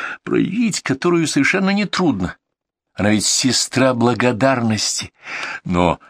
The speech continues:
только этот приступ последний должен быть отнюдь непродолжительным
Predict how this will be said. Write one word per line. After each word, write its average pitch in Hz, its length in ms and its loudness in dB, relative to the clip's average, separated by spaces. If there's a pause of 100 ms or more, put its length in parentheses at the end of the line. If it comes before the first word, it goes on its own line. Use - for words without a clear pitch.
(200)
только 87 380 0
этот 87 280 -2
приступ - 560 -2 (200)
последний 87 640 -4
должен 82 340 -2
быть 95 240 -4
отнюдь 90 440 -6
непродолжительным 92 1080 -4